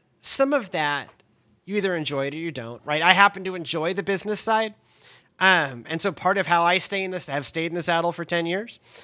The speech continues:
um, is I happen to enjoy the business side. And so I spent a good chunk of the day bogged down in the business side. And I, you know, that happens to be something I get life from. Um,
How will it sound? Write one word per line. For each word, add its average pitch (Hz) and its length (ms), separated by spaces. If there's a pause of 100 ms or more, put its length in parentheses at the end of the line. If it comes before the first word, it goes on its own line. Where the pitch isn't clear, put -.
(240)
um, 160 260
is 165 140
I 165 100
happen 170 480
to 208 180
enjoy 175 360
the 156 80
business 131 340
side. 98 280
And 107 120
so 131 280 (260)
I 143 220
spent 151 420
a 147 80
good 143 320
chunk 160 220
of 147 60
the 160 60
day 156 240
bogged 131 400
down 156 220
in 170 60
the 160 40
business 139 380
side. 123 340
And 135 160
I, 123 300 (200)
you 135 120
know, 107 260 (280)
that 151 180
happens 160 560
to 147 80
be 139 100
something 127 420
I 120 140
get 123 300
life 156 340
from. 101 500 (520)
Um, 123 520